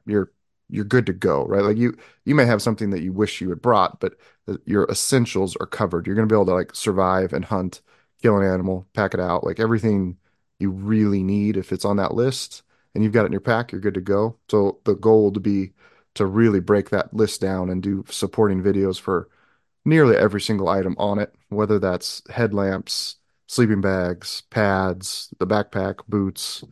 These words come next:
your clothing. Um, it's just gonna really dive off every single one of those points.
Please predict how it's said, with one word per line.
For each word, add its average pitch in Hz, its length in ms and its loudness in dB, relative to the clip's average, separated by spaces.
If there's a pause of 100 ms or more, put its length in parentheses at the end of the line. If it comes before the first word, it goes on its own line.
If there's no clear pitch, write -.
(400)
your - 100 -10
clothing. 95 720 0 (260)
Um, 87 380 -12 (140)
it's 101 80 -6
just 107 160 -6
gonna 90 260 -4 (460)
really 113 320 4 (500)
dive 113 480 2
off - 460 -2 (120)
every 110 220 0
single 107 340 -2
one 107 180 4
of 101 80 2
those 98 200 -2
points. 117 520 -2